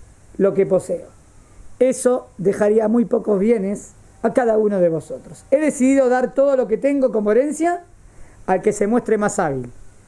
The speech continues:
más inteligente, más astuto, más sagaz".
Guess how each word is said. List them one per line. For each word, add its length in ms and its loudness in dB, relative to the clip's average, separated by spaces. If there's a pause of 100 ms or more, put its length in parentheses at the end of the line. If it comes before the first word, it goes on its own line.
(120)
más 400 0
inteligente, 680 0 (440)
más 240 0
astuto, 640 0 (480)
más 240 0
sagaz". 440 -8